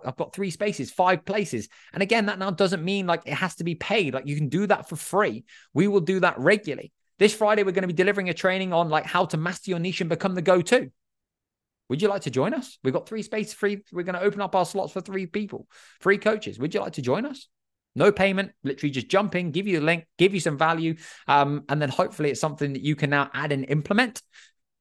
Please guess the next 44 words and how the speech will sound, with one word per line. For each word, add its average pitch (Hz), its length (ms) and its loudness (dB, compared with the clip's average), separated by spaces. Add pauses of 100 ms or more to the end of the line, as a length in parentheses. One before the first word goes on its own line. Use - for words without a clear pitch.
(640)
that's 147 140 0
beneficial, 170 500 2
worthwhile, 165 540 4
and 160 100 -4
it's 143 80 -6
just - 180 -6
another 170 440 2
activity 160 560 -2
that's 143 220 -4
now 160 180 0
going 151 220 0
to 151 160 -6
enhance, 160 580 -2 (300)
um, 160 300 2
and 170 100 2
is 151 100 -2
going 180 220 2
to 143 180 4
hopefully 156 380 0
support - 520 2
you 156 200 2
in 180 80 0
becoming 139 320 0
a 131 40 2
better 123 180 2
coach. - 280 0
It's 156 100 -6
gonna 147 200 -2
connect 160 360 -2
you 151 180 0
to 143 120 6
us, 151 460 2
or 170 520 6
it's 131 160 -6
gonna 123 200 -4
do 120 100 0
the 110 120 2
opposite. 151 360 2
It's 107 80 -12
gonna 107 160 -2
disconnect 135 480 0
you 117 80 -6
from 113 160 0
us. - 240 0